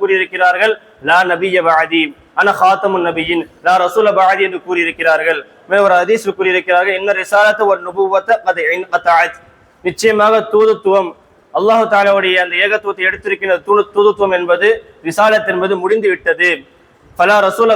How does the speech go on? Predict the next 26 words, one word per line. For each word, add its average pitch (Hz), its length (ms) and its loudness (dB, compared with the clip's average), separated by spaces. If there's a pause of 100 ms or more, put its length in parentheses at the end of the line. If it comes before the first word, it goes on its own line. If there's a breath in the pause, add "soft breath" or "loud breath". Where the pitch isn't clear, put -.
பஅதி", 185 280 0
எனக்கு 180 220 -2
பிறகு 190 240 -2
ரசூல் 214 320 0
கிடையாது, 185 380 2 (100)
என-, 175 200 -10
"வலா 170 240 -2
நபிய்ய 185 320 -4
பஅதி", 165 320 0 (300)
எனக்கு 170 300 -2
பிறகு 185 280 2 (100)
எந்த 190 140 2
ஒரு 180 180 2
நபியும் 165 300 -4
கிடையாது. 143 520 0 (1000)
மேலும் 208 180 2
அதே 190 180 2
சமயத்தில் 202 340 -2
நபிகள் 196 320 -4
கூறியிருக்கிறார்கள், 175 640 -2 (560)
"அன்னஹு 214 420 2
சயகூனு 202 480 0
ஃபீ 190 100 2 (160)
உம்மத்தி 202 360 -2 (100)
ஸலாஸூன 202 520 2 (140)
கذாபூன, 180 640 0